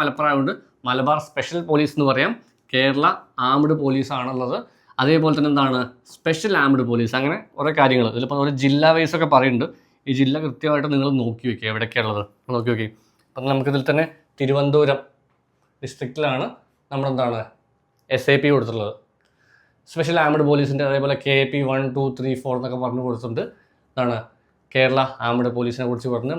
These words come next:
മലബാർ സ്പെഷ്യൽ പോലീസ് മലപ്പുറം, കോഴിക്കോട് ആ ഒരു ഡിസ്ട്രിക്റ്റിലാണ്. ഇതിൽ നിങ്ങൾ നോക്കേണ്ട കാര്യം എന്ന് വെച്ച് കഴിഞ്ഞാൽ ഇവിടെ നോക്കി നോക്കി, selection will be made on battalion, ഒറ്റ ഒരു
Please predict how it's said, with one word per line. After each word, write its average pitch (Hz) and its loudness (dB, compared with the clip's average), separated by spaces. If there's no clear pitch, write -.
മലബാർ 127 0
സ്പെഷ്യൽ 139 -8
പോലീസ് 123 -4
മലപ്പുറം, 117 0
കോഴിക്കോട് 117 2
ആ - 10
ഒരു 120 0
ഡിസ്ട്രിക്റ്റിലാണ്. 110 -2
ഇതിൽ 220 0
നിങ്ങൾ 208 4
നോക്കേണ്ട 190 6
കാര്യം 147 10
എന്ന് 147 2
വെച്ച് 127 -4
കഴിഞ്ഞാൽ 127 0
ഇവിടെ 139 -2
നോക്കി 123 0
നോക്കി, 110 -2
selection 214 6
will 208 6
be 214 6
made 165 8
on 170 6
battalion, 147 4
ഒറ്റ - 2
ഒരു 190 6